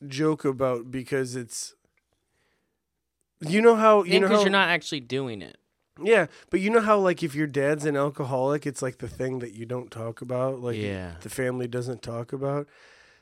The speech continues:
Speaker 1: I feel like when that was a thing that I used to do, it was a thing that I didn't talk about.
Speaker 2: 'Cause it made you feel bad to joke about it?
Speaker 1: Yeah, but now that it's over, kinda like H P V. It's funny to joke about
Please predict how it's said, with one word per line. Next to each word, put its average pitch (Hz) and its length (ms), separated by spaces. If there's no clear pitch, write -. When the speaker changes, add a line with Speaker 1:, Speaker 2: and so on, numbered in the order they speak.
Speaker 1:
I 185 80
feel 220 240
like 196 240
when 165 440
that 160 180
was 165 140
a 156 80
thing 160 280
that 143 100
I 139 60
used 139 340
to 123 60
do, 131 520
it 156 60
was 151 140
a 139 80
thing 143 340
that 127 120
I 123 100
didn't 120 380
talk 135 320
about. 104 360
Speaker 2:
'Cause 110 160
it 95 40
made 98 220
you - 60
feel 92 280
bad 87 240
to 87 100
joke 90 300
about 95 320
it? 98 160
Speaker 1:
Yeah, 180 480
but 143 180
now 175 220
that 170 140
it's 151 200
over, 151 520
kinda 302 200
like 254 280
H 185 220
P 151 200
V. 120 360
It's 175 260
funny 233 400
to 185 160
joke 151 340
about 131 460